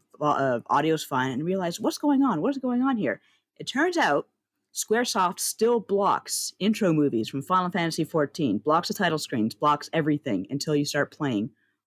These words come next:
What the hell? It's, what year is it? It's two thousand twenty-one. Why are they still doing that? I couldn't believe it.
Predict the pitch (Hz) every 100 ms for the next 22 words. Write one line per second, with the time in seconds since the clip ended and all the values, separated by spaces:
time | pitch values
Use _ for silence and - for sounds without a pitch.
0 | _ 175 202 190 190 151 104 - _ _
1 | _ 160 - - _ _ - - - 208
2 | 208 190 156 - - 285 277 233 233 220
3 | 202 202 196 160 143 95 73 139 180 226
4 | 226 226 226 180 190 160 120 - 147 202
5 | 175 170 165 104